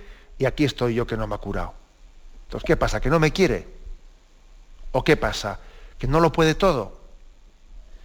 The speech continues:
Claro, como os podéis dar cuenta, esto es una, es una trampa, es un engaño ese dilema. Es una trampa, es un engaño, porque, claro, en, ante ese, ante este dilema, ¿qué pasa? ¿Que Dios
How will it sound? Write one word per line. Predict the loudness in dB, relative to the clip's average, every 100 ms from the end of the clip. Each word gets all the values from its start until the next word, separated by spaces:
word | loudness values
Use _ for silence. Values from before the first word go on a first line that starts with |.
| -16 -8
Claro, | -2 -2 -2
como | -4 -4
os |
podéis | 0 0 2
dar | 2 2
cuenta, | 2 2 0
esto | 2
es | 0
una, | 2 2 0 -4 -20 -20 -20 -20 -20 -20 -20 -20 -14 -4
es | 0
una | 4 4
trampa, | 4 2 0
es | -2 0
un | 0
engaño | 0 2 2 2
ese | 0 0
dilema. | 0 2 2 2 -2 -4 -12 -18 -18 -18 -16 -14 -8
Es | -2
una | 0
trampa, | 2 2 0 -2
es |
un | -2
engaño, | -2 2 2 0
porque, | 0 2 2 0 -14 -16 -16 -2
claro, | 2 2 2
en, | -2
ante | -2 2 2
ese, | 4 4 2 -4
ante | -4 0 0
este | 2 2
dilema, | 4 6 4 2 -2 -16 -18 -6
¿qué | -4
pasa? | 0 -2 -2
¿Que | 0
Dios | 2 0